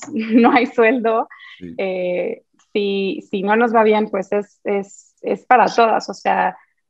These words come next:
Speaker 1: ahora sí que nadie nos va a poner los proyectos aquí solitos, sino realmente tenemos que salir a buscarlos,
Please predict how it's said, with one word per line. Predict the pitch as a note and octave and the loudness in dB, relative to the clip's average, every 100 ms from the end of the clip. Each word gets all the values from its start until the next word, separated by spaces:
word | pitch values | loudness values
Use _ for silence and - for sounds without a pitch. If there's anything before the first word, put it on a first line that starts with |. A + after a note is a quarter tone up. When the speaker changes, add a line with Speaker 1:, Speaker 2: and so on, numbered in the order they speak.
| _ | _
Speaker 1:
ahora | - G3+ G#3+ | -4 -2 -2
sí | A3+ G#3 | -4 -4
que | G#3+ G#3 G#3+ - | -2 0 -2 -4
nadie | G#3+ G#3 A#3 | -2 0 0
nos | G#3+ G3+ | -2 -2
va | |
a | G3 | -2
poner | G#3 G3+ | -2 -4
los | G#3 G#3 | -6 -6
proyectos | F#3+ F#3+ F#3+ - - | -6 -6 -6 -12 -20
aquí | G#3 G3+ | -14 -10
solitos, | - G3+ G3+ G3+ A3 | -4 -2 -2 0 -2
sino | G#3+ G3 G3 | -2 -4 0
realmente | G3+ G3+ G3 F#3+ | 2 2 0 -4
tenemos | F#3+ G3 G3 G3+ | -4 -2 -2 -6
que | - | -8
salir | - F3+ F#3+ G3+ | -4 -2 2 4
a | G#3+ | 4
buscarlos, | G3 F#3+ - G3 G3 G#3 C4 | 4 -2 2 2 2 -4 -6